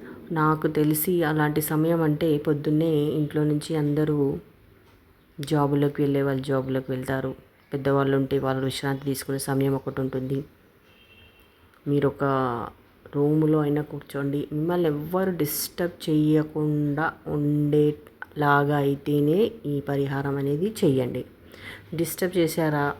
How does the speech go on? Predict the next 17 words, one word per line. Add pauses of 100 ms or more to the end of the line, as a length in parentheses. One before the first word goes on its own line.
(340)
వేస్ట్
అయిపోతుంది. (440)
అంతసేపు (600)
మీరు
కష్టపడ్డదంతా (960)
వృధా
అయిపోతుందమ్మా, (100)
వ్యర్థమైపోతుంది. (800)
నేను
చెప్పే
ఈ
పరిహారం
మాత్రం (300)
మీరు
ఒంటరిగా
ఉన్నప్పుడే
చేయాలి.